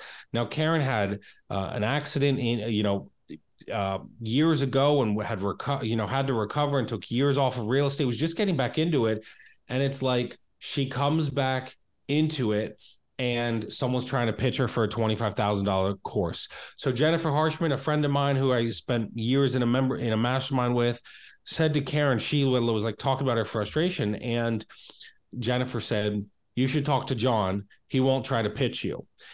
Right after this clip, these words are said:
And it was so funny 'cause then we're talking two days later and she's like, "I left this event, John.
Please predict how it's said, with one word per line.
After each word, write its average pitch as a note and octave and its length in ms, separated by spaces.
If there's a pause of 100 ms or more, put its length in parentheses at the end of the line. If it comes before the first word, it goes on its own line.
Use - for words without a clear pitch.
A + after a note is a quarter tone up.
And A#2+ 80
it C3 40
was C3+ 140
so E3 200
funny D#3+ 300
'cause C3+ 180
then D#3 200
we're D3+ 120
talking C#3 640
two D3+ 180
days C#3+ 260
later B2+ 360
and G#2+ 100
she's A#2+ 200
like, G#2+ 180
"I B2 120
left C#3 320
this C#3 180
event, B2 340
John. G#2+ 360